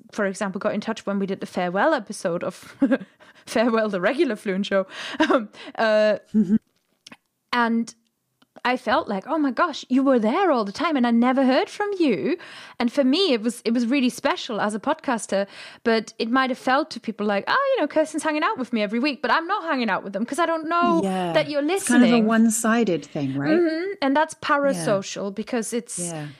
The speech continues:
Speaker 1: it's not quite a social relationship because you're not hanging out with each other, but it kind of feels that way.
Speaker 2: Yeah.
Speaker 1: I love
Speaker 2: This
Speaker 1: this
Speaker 2: is
Speaker 1: as a
Speaker 2: like a, like a mukbang as well.
Speaker 1: <laughs> Like a mukbang.
Speaker 2: <laughs>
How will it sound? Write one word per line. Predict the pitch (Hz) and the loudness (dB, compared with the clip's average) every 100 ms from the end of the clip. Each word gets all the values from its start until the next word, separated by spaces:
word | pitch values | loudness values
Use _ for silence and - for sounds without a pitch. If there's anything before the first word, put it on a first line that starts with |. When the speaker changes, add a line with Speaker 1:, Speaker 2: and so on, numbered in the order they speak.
| _ - | _ -6
Speaker 1:
it's | 247 | 0
not | 320 370 | 0 0
quite | - 330 277 | 0 0 -2
a | |
social | - 202 190 190 | -2 -4 -4 -6
relationship | 190 175 - 220 - 233 - | -4 -4 -4 -4 -4 -4 -6
because | 254 254 | -4 0
you're | 277 | 2
not | 285 240 | 2 -2
hanging | 240 220 | -4 -4
out | 190 196 | -4 -4
with | 214 247 | -2 -2
each | 240 - | -4 -4
other, | 240 202 - 254 269 _ _ _ _ _ _ _ | -6 -4 -6 -6 -8 _ _ _ _ _ _ _
but | 254 226 | -2 -2
it | |
kind | - 277 | -2 0
of | 262 | 0
feels | 269 262 254 | 0 0 0
that | 76 - | -4 -6
way. | - 156 214 - _ _ _ _ _ _ _ _ _ _ _ | -8 -8 -10 -14 _ _ _ _ _ _ _ _ _ _ _
Speaker 2:
Yeah. | 202 180 185 185 170 - _ _ _ - | -10 -8 -8 -8 -12 -16 _ _ _ -2
Speaker 1:
I | 262 | 2
love | 285 285 | 4 4
Speaker 2:
This | 214 | 4
Speaker 1:
this | 285 202 | 4 2
Speaker 2:
is | |
Speaker 1:
as | 190 226 | 0 -2
a | 240 214 214 214 - | 0 0 -2 -4 -2
Speaker 2:
like | 214 226 | -2 0
a, | 226 | -4
like | - 208 214 | 0 0 2
a | 208 | 4
mukbang | 190 240 - 190 165 151 156 139 - - | 4 2 -2 -2 0 0 -2 -4 -12 -10
as | 190 | -6
well. | 175 185 185 160 143 539 - | -4 -2 0 0 2 0 -2
Speaker 1:
<laughs> | _ _ _ | _ _ _
Like | - - | -16 -6
a | 262 | 0
mukbang. | 262 262 - - 233 277 _ _ | 2 0 -6 -4 -4 -4 _ _
Speaker 2:
<laughs> | - - | -8 -6